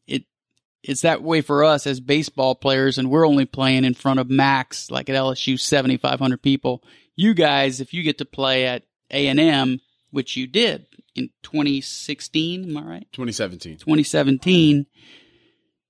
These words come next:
Speaker 1: How many people were in the stands?
Speaker 2: A hundred and five thousand.
Speaker 1: A hundred and five thousand people.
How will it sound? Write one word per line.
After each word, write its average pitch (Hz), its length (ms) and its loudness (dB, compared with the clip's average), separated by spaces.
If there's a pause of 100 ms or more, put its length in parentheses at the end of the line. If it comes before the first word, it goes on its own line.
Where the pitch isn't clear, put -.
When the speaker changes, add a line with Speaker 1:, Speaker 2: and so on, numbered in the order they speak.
(520)
Speaker 1:
How 170 60 2
many 175 160 6
people 170 420 -4
were 165 200 -2
in 170 80 4
the 165 80 0
stands? 180 520 0
Speaker 2:
A 101 120 -8
hundred 120 220 -4
and 107 100 -6
five 98 220 -4
thousand. 87 420 -6
Speaker 1:
A 139 80 -4
hundred 175 320 4
and 147 120 4
five 147 300 0
thousand 143 460 0
people. 135 420 -2